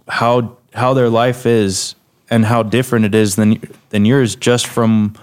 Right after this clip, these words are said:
what they have to do. And some people are better than others at kind of posting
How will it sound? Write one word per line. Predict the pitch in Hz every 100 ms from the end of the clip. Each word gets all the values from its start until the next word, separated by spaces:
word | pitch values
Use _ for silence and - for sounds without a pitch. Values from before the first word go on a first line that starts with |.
| _ _
what | - 120 -
they | 110 107 104 - _
have | - 120 110 -
to |
do. | 98 127 110
And | 107
some | 170 175
people | 160 127 113
are |
better | 104 113 110
than | 101 98
others | 110 110 98 95
at | 101 -
kind | 101 98
of | 92
posting | - 107 95 101 98 101